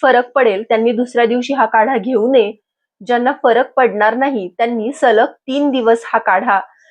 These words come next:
घ्यायचा आहे आणि जर तीन दिवसांनी देखील फरक पडला नाही तर तुम्ही नक्कीच डॉक्टरांची भेट घेतली पाहिजे, नक्कीच तुमच्या पुढच्या तपासण्या करून घेतल्या पाहिजेत की पाळी वेळेवर का येत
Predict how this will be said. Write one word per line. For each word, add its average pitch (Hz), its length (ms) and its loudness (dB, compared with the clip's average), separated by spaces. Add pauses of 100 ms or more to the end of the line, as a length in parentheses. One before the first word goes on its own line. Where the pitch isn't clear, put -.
(220)
घ्यायचा 226 400 2
आहे 196 260 0 (300)
आणि 262 260 -2
जर 247 220 2
तीन 294 380 -2
दिवसांनी 294 440 0
देखील 254 400 -2
फरक 247 240 4 (140)
पडला 226 320 2
नाही 269 420 -2 (400)
तर 277 100 0
तुम्ही 247 420 -2
नक्कीच 220 600 -2 (100)
डॉक्टरांची 269 640 0
भेट 247 280 0
घेतली 277 340 -2
पाहिजे, 226 460 -2 (380)
नक्कीच 247 560 -4
तुमच्या 220 340 2
पुढच्या 233 520 0
तपासण्या 269 640 0
करून 240 320 2
घेतल्या 233 300 -2
पाहिजेत 226 400 -2 (420)
की 294 60 -6
पाळी 233 380 -2
वेळेवर 214 420 2 (480)
का 247 140 2
येत 220 240 2